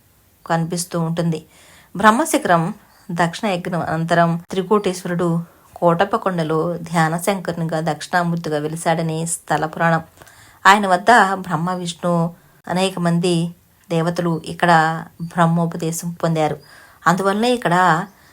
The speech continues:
బ్రహ్మశిఖరం ఏర్పాటైంది. ఇక కొండపైకి మార్గాలు చూద్దాం. దివ్య మహిమ కలిగిన త్రికూట చలంపైకి చేరడానికి ప్రస్తుతం రెండు మార్గాలు ఉన్నాయి. పాప వినాశన స్వామి దేవస్థానం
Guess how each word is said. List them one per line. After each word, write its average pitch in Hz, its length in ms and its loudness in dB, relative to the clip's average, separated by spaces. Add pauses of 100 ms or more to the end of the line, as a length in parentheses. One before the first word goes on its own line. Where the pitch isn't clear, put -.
(160)
బ్రహ్మశిఖరం 170 720 -2 (400)
ఏర్పాటైంది. 165 840 0 (560)
ఇక 254 340 4 (260)
కొండపైకి 202 760 4 (260)
మార్గాలు 165 560 0 (100)
చూద్దాం. 165 260 2 (460)
దివ్య 233 220 4
మహిమ 277 320 2
కలిగిన 185 320 -2
త్రికూట 175 480 -4 (120)
చలంపైకి 170 720 -2 (160)
చేరడానికి 170 640 -2
ప్రస్తుతం 165 440 -6
రెండు 160 180 -4
మార్గాలు 160 460 -2
ఉన్నాయి. 160 260 -2 (480)
పాప 202 180 6
వినాశన 262 460 2
స్వామి 180 380 0
దేవస్థానం 170 880 0